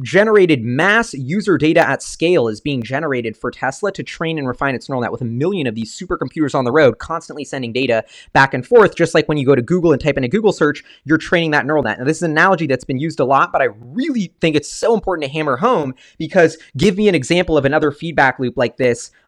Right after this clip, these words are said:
um, at least in the electric vehicle or transport space. All these other E V and autonomous startups are missing that,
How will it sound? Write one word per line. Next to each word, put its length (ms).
um, 320
at 80
least 180
in 60
the 60
electric 340
vehicle 240
or 40
transport 400
space. 320
All 160
these 200
other 280
E 120
V 140
and 120
autonomous 420
startups 520
are 140
missing 560
that, 220